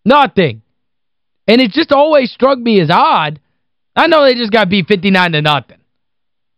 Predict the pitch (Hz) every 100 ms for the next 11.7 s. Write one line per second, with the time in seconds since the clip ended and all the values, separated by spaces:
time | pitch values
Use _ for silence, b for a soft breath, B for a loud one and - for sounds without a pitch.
0 | - 226 202 - 311 320 277 247 175 220
1 | 269 175 151 - _ _ _ _ - 220
2 | 196 202 - 269 294 240 208 196 - _
3 | _ _ - 254 285 269 247 208 196 254
4 | 254 185 156 214 254 160 - _ _ _
5 | _ _ _ _ _ _ _ _ _ _
6 | 131 208 196 208 247 233 196 240 233 214
7 | 220 214 196 202 175 170 220 214 - _
8 | _ _ _ _ _ _ _ _ _ _
9 | _ _ _ - 208 302 466 254 180 302
10 | 226 - 151 208 277 180 139 143 165 170
11 | 165 160 143 131 139 185 -